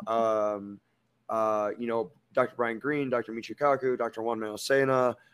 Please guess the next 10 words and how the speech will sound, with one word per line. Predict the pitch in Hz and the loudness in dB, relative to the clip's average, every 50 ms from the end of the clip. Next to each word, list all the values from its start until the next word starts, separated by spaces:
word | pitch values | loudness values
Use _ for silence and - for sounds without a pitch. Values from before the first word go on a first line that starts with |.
| _ _ _ - | _ _ _ 0
um, | 113 113 113 113 110 113 110 110 110 110 107 110 110 | 2 2 2 2 -2 -4 -6 -8 -10 -10 -12 -8 -4
Doctor | 113 117 120 - 110 | -4 -4 -4 -6 -10
Noam | 110 117 113 107 | -14 -14 -12 -8
Chomsky, | - 139 139 139 143 139 - - - 135 139 139 139 135 135 131 127 123 117 - | -2 2 2 2 2 0 -2 -10 -8 -4 0 2 2 2 2 2 0 -2 -2 -2
Doctor | - 120 113 - | -2 -2 -2 -4
Sabine | 110 - - - 117 | -10 -16 -14 -12 -4
Hossenfelder, | 120 139 147 147 139 - 123 - - 131 131 135 127 131 131 127 123 117 - | 0 2 2 2 0 -2 -12 -6 0 2 2 2 2 2 0 0 0 -2 -4
Doctor | - 117 113 - _ | -6 -6 -6 -6 _
John | - 113 107 | -10 -10 -10
Preskill, | - - 143 143 143 - - - 139 139 135 127 127 120 | -2 0 0 0 0 -2 0 4 8 8 10 10 8 6